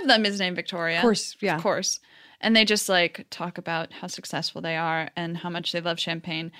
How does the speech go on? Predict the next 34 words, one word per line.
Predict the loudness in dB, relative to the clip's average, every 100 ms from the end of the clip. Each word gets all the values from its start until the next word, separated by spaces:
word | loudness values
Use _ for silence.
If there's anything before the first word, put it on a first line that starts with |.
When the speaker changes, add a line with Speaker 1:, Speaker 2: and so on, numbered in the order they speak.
| -16 0
Speaker 1:
And | 4
I | 6
watched | 6 4 4 0
it | 0
for, | 2
like, | 4 4
Speaker 2:
Do | 4
they | 6
have | 6 4
jobs? | 4 4 2 -8 -16 _ -6
Speaker 1:
Of | -4
course | 4 4 4
not. | -4 -8 -2
No. | -2 -2 -10 _ _ _ _ _ _ _ _ _ _
It's | -4 2
their | 2
husbands. | 4 0 -2 -10 -12 -4
But | 0 4
their | 6
husbands | 6 4 0 4
are, | 4
like, | 6 4 2 -8
stay-at-home | -8 4 6 6 4 4 2 2 -2 -6 -4
tissue | 0 2 2
salesmen, | 2 2 2 0 -2 -4 -6 -2
and | 0 4 4
they | 6
make, | 6 4 2 -12 -14 _ _ 2
like, | 2 2 -2 _ _
three | 2 2
million | 4 2 2
dollars | 2 2 2 0
a |
year. | -2